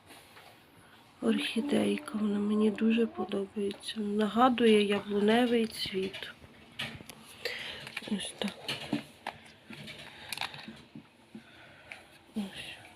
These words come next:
Така в мене є красуня. Ніжна, ніжна. Ще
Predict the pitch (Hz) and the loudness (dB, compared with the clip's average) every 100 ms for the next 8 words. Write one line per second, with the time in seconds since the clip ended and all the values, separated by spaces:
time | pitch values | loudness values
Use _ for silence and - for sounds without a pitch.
0 | - - - - - - - - - - | -20 -20 -20 -20 -20 -20 -20 -20 -20 -20
1 | - - - - - - 220 - 233 247 | -20 -18 -20 -20 -20 -12 -8 -2 2 2
2 | 220 208 208 202 214 226 - - - - | 2 2 2 2 0 0 -6 -12 -12 -16
3 | - - - - _ _ _ - - 233 | -20 -20 -20 -20 _ _ _ -10 0 4
4 | 226 - - 202 202 202 - - - - | 4 0 -2 0 0 -4 -8 -10 -10 -10
5 | - - - - - - - - - - | -14 -18 -20 -20 -20 -16 -14 -12 -12 -4
6 | 233 233 277 339 330 - 240 220 208 208 | 4 6 8 8 6 4 4 4 4 2
7 | 208 - 226 233 226 - - - - - | 0 -2 0 -2 -4 -14 -16 -14 -16 -20
8 | - - - - - - - - - - | -20 -20 -20 -20 -20 -20 -18 -20 -20 -20
9 | - - - - - - - - - - | -20 -20 -20 -20 -12 -8 -8 -8 -12 -20
10 | - - - - - - - - | -20 -16 -12 -12 -12 -16 -10 -8